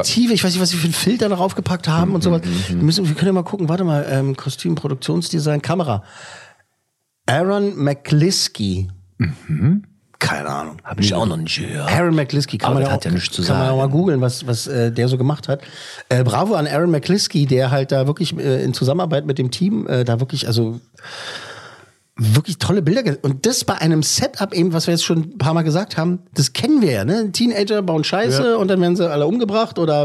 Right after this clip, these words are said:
Speaker 1: irgendwas, „Ja, was soll ich machen? In einer Woche bist du tot“ oder so eine Scheiße, das kennt, das kennt man halt alles, ne? Äh, aber hier ist es tatsächlich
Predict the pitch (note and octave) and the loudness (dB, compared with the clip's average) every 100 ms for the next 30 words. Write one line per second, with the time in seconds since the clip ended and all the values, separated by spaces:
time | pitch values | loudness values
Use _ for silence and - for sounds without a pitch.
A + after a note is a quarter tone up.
0 | D3+ E3 E3 F3 G3 E3+ A#3 D4 F4+ D#4 | -2 -4 0 0 2 2 2 4 4 2
1 | C#4+ D4 C#4+ D4 C#4 C#4 C#4 - - - | 2 2 2 2 0 0 -2 -6 -8 -4
2 | - D2 D2+ D2 C#2+ C#2+ D#2+ D2 D2+ D2+ | -4 -2 -4 -2 -2 -2 -2 -4 -2 -4
3 | D2 D#2+ D#2 - F2 F2+ F#2 A2+ A2+ D3 | -2 0 -2 -4 -8 -4 -2 0 0 0
4 | D3+ - D#3+ D#3+ D3+ - G3+ A3 B2 F#2+ | -2 -2 -4 -6 -6 -4 -4 -2 -2 -2
5 | - F2+ - B2 E3+ - - - - - | -4 -6 -2 -2 -2 -8 -12 -12 -12 -4
6 | B2 C3 C#3+ B2+ C3 G3 D4+ C4+ - G3 | 0 2 2 0 2 2 4 2 0 -2
7 | - C#3+ - A3 A#3 B3+ G#3+ - | -2 -2 0 0 0 -2 -2 -4